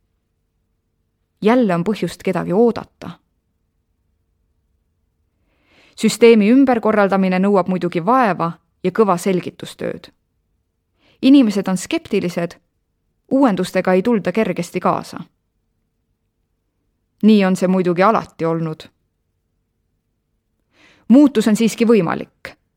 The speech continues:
arvab projekti üks eestvedajaist, kodukandi vabatahtlike valdkonna juht Eha Paas. Liikumise kodukant kaardistus näitab,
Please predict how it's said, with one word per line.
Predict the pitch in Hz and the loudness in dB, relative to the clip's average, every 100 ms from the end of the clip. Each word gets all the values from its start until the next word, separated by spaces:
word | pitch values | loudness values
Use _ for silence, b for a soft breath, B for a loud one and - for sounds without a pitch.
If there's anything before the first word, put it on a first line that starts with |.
| _ - | _ -4
arvab | 190 185 170 175 | -2 0 -2 -2
projekti | 185 208 240 - | -2 0 -2 -4
üks | 170 - | -6 -2
eestvedajaist, | 254 269 - 214 202 190 190 185 - - _ _ _ _ - | -2 -2 -4 -6 -2 -2 -2 -4 -10 -20 _ _ _ _ 0
kodukandi | 233 220 - 175 170 | 2 2 -2 -4 -2
vabatahtlike | 214 190 180 170 165 170 175 | -2 -2 -4 -8 -10 -6 -2
valdkonna | 196 190 - 165 165 | 0 -2 -6 -4 -2
juht | 269 - - - _ _ _ _ - | -2 -6 -20 -20 _ _ _ _ -2
Eha | 226 202 | 0 0
Paas. | 175 180 151 - - - _ _ _ _ _ _ _ _ _ _ _ _ _ _ _ _ _ _ _ _ _ _ _ _ _ | 0 -2 -2 -8 -18 -20 _ _ _ _ _ _ _ _ _ _ _ _ _ _ _ _ _ _ _ _ _ _ _ _ _
Liikumise | 214 240 - 190 185 185 | 0 2 0 -4 -2 0
kodukant | 233 254 202 170 170 | 0 2 0 0 -4
kaardistus | - 233 240 175 - 175 214 | 0 0 0 -2 -8 -6 -2
näitab, | 285 302 - 156 | -2 -2 -8 -14